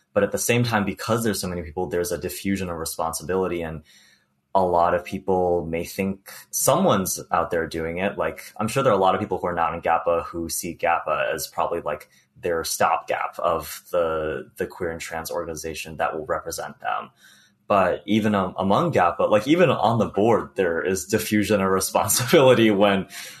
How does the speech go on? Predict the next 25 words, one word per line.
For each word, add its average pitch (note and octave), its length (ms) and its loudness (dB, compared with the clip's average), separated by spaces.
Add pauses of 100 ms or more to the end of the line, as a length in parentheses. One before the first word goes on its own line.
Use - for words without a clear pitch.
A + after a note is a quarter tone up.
(100)
I G#2 200 6
ask, G2 280 6
like, G#2 340 2
"Hey, F3 240 6
who F#3 220 4
can D#3+ 100 2
help B2+ 220 0
me C#3 140 0
do C3+ 200 -2
something C3+ 300 -2
for C#3+ 160 2
Runway?" A2 540 4 (360)
Sometimes G#2+ 480 2
there'll B2 160 6
be C#3+ 120 2
crickets. - 580 2
Like, A2+ 320 4
<laughs> - 300 0 (1160)
it's A2+ 380 0
definitely, B2 840 4
um, F2+ 760 2 (460)
good B2+ 320 6
in A2 160 4
that, F#2+ 400 4 (160)
like, F2+ 220 0